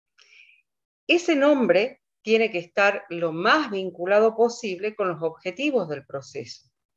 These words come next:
Esos objetivos tienen que estar enganchados con las actividades. Esto es, si yo digo actualizar el conocimiento, entonces tengo que contra-, encontrar actividades que actualicen el conocimiento.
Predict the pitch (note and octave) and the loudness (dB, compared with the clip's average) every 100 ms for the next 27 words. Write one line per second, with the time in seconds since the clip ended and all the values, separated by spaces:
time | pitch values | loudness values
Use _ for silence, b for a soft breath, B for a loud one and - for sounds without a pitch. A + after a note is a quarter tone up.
0 | _ _ B B B B - E3+ E3+ F3+ | _ _ B B B B -4 -2 -2 0
1 | F#3+ F#3+ B3 B3+ C#4 G#3+ A3 - F3 F3 | 0 2 -2 0 0 0 -2 -4 -4 -4
2 | D#3+ - F#3 F3+ E3+ E3+ F3 F3+ G#3 A3 | -8 -4 0 0 0 -2 -2 0 2 2
3 | A3+ G#3 D#3+ D#3 D3+ E3+ G#3+ C4+ G3+ C#3 | 0 -4 -2 -6 -8 -4 4 6 6 2
4 | - _ _ - E3 E3+ F3 D#3+ - - | -8 _ _ -12 -8 0 2 2 -2 -20
5 | - C#3+ A3+ B3+ A#3 E3 C#3+ B B B | -14 -4 0 2 2 0 0 B B B
6 | - F3+ - G#3 G#3+ G#3+ C#4+ D4 C4+ - | -2 -2 2 2 2 0 2 4 2 2
7 | F3+ F#3 F#3 A3+ B3+ C#4 B3 A3+ C4+ E4+ | 0 -2 -6 -4 0 0 0 0 0 -2
8 | - _ _ - F#3+ G#3 G#3+ A3 G3+ F3+ | -8 _ _ -8 -2 -2 -2 -2 -4 -2
9 | E3 E3+ F3+ G3+ F#3+ - E3+ F#3 F#3+ G3 | -2 -2 -2 0 0 0 -2 -4 -4 -4
10 | G3 F3+ D#3 D#3 - G#3 A#3 D4 C#4+ D4+ | 0 2 2 -2 -8 -6 2 4 4 2
11 | D#4 b b b _ - G#3 G3+ - F#3 | -4 b b b _ -2 0 0 -2 -2
12 | F#3 - G3 G#3+ G#3 A#3+ F#3+ C#3+ D3+ D3 | 0 0 0 0 -4 -4 -4 -6 -6 -6
13 | - D3 C#3 A2+ D3+ | -8 -8 -8 -10 -14